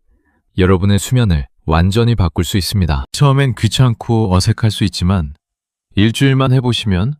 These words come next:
분명히 차이를 느끼실 겁니다. 이 주가 지나면 몸이 알아서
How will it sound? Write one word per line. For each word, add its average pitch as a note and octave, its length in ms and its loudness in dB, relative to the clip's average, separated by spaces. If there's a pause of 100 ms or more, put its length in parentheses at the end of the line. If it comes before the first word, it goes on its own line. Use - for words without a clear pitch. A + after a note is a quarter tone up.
(440)
분명히 E2+ 560 2
차이를 B2 540 -2
느끼실 F#2 400 -2
겁니다. E2 500 -2 (240)
이 G#2 120 -2
주가 B2 260 2
지나면 G#2+ 680 0
몸이 G2+ 340 2
알아서 F2 640 0